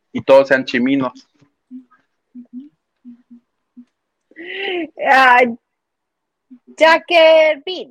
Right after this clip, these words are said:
Speaker 2: dice, "Hola, saludos desde la Ciudad de México". ¡Hola! Lo leo
Speaker 1: Hola.
Speaker 2: porque, este, luego cambio nombres.
Speaker 1: Hola, Jacker Beat, bienvenido. Qué gusto que estés aquí. <gasps>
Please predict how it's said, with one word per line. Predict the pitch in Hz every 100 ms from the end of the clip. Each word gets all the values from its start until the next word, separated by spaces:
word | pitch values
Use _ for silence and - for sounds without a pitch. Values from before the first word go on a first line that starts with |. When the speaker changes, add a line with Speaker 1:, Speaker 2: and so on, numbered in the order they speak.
| 180
Speaker 2:
dice, | 233 262 175 -
"Hola, | 233 285 311 262
saludos | 294 247 285
desde | 349 320
la | 262
Ciudad | 277 254 254
de | 302
México". | 294 330 294 262
¡Hola! | 262 262 311 427 453 440 440 392 285 _ _ 247
Lo | 262 277
leo | 294 330
Speaker 1:
Hola. | 370 190 240 233 214
Speaker 2:
porque, | 214 311 262
este, | 262 262 262 240 202 202 240 247 _ _
luego | - 254 269 277
cambio | - 254 247 220
nombres. | 202 247 240 _ _ _ _ _ _ _ _ 254 240 _ _ _ _ _ - 247
Speaker 1:
Hola, | - 170 143
Jacker | 123 117 127 120
Beat, | 117 123
bienvenido. | 120 131 131 135 139 147 127 120 123 - _
Qué | - 165
gusto | 180 185 185 180
que | 156
estés | 139 151 139
aquí. | 143 - 147 _ _ -
<gasps> | 262 294